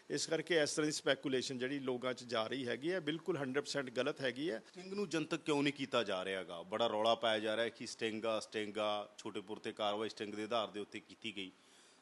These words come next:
Speaker 2: ਸਟਿੰਗ ਆਮ ਆਦਮੀ ਪਾਰਟੀ ਜਨਤਕ ਕਿਉਂ ਨਹੀਂ ਕਰ ਰਹੀ?
Speaker 1: ਸਟਿੰਗ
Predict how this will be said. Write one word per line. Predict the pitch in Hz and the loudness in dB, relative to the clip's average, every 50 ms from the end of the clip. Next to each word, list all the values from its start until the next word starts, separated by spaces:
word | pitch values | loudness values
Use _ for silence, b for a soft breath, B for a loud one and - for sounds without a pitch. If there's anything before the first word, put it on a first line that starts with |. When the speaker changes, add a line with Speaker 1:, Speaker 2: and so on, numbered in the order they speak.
| b | b
Speaker 2:
ਸਟਿੰਗ | - - - 160 165 175 | -8 -4 -2 0 0 2
ਆਮ | 170 165 160 160 | 2 2 2 2
ਆਦਮੀ | 160 160 147 156 165 | 0 0 0 -2 -4
ਪਾਰਟੀ | 131 151 147 143 - - 143 | 0 2 2 2 2 0 -2
ਜਨਤਕ | 120 127 117 - 131 110 | -2 -2 -2 -2 -4 -6
ਕਿਉਂ | - 127 113 | -4 -4 -2
ਨਹੀਂ | 107 107 - | -2 -2 -4
ਕਰ | 95 85 - | -6 -10 -12
ਰਹੀ? | 82 76 - _ - B B B B B B B B B | -14 -20 -20 _ -20 B B B B B B B B B
Speaker 1:
ਸਟਿੰਗ | - - - - 214 226 226 233 | -2 -2 2 2 2 4 4 4